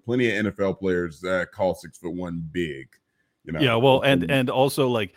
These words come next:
Speaker 2: no girls are gonna be like, "Oh, he's too tall," and, and no girl
Speaker 1: Yeah.
Speaker 2: is gonna be like, "He's too short."
Speaker 1: Mm-hmm.
Speaker 2: So, hey, I'm, I'm in the, I'm
Speaker 1: Yep.
Speaker 2: in the sweet spot, as you said.
Speaker 1: Broadest
Speaker 2: Uh,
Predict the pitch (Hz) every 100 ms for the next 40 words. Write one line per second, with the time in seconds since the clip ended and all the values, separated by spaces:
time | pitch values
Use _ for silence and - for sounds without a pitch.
0 | - _ - 135 135 117 127 123 117 101
1 | 110 107 104 104 95 90 _ _ _ -
2 | 143 139 160 - 113 - 98 85 78 -
3 | 139 139 127 110 143 143 135 120 107 117
4 | 117 104 120 - 117 120 196 110 131 -
5 | _ - 135 104 92 - _ _ _ _
6 | _ _ - 160 - _ _ _ 107 110
7 | 117 120 123 127 117 117 127 - 160 -
8 | 101 92 104 113 - 110 - - - 76
9 | 87 104 120